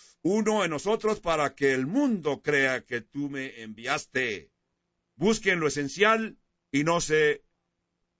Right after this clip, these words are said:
no hagan división con lo que no es esencial. Los problemas que encontramos en est-, en nuestras iglesias o en el evangelio es el testimonio, el testimonio.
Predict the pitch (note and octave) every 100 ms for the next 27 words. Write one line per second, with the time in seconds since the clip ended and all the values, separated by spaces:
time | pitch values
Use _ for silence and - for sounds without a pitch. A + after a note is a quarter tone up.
0 | _ _ C#3+ G3 G#3+ A3+ G#3+ E3 C#3+ C3
1 | - C#4 A#3 - D#3 C#3+ C3 C#3 D3 C3+
2 | A2+ A2+ C#3 C3 A#2+ F2+ C#2+ _ _ _
3 | _ _ _ _ _ _ _ _ _ _
4 | _ _ _ _ - E3 - D3+ F3 C4+
5 | B3+ A3+ - E3 C#3 B2+ C#3 C#3+ C#3 B2+
6 | B2 A2+ A2+ - _ _ _ _ _ A#2+
7 | A#2+ A2+ A2+ G#2 F#2+ C3+ E3+ D#3+ D3 -
8 | _ _ _ _ _ _ _ _ C#3 C#3
9 | C3 B2 A#2+ D3 E3+ F3 F3 D3+ B2 B2+
10 | - A2+ C#3 F#3+ F#3 F3 _ _ C3 A#2+
11 | B2 A2+ - A2+ G#2+ C3 A3 A3 A3+ A3